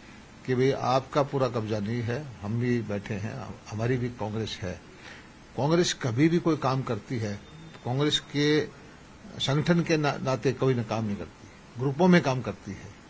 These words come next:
या तो हुड्डा ग्रुप काम करेगा, या शैलजा ग्रुप काम करेगी, या सुरजेवाला ग्रुप काम करेगा, और कांग्रेस को हराने के लिए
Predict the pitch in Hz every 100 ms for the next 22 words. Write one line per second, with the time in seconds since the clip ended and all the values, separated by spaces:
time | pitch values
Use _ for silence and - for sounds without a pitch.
0 | - 113 113 120 113 123 117 120 117 120
1 | 120 113 113 110 110 135 - - - -
2 | - 117 113 - 113 113 117 117 117 117
3 | 110 110 107 104 107 117 - - - -
4 | - - 123 123 120 110 101 - - -
5 | 120 113 131 123 117 113 113 117 107 101
6 | 104 104 120 135 - - - - - 127
7 | 127 143 139 139 160 175 - 185 139 113
8 | 110 139 120 123 120 127 143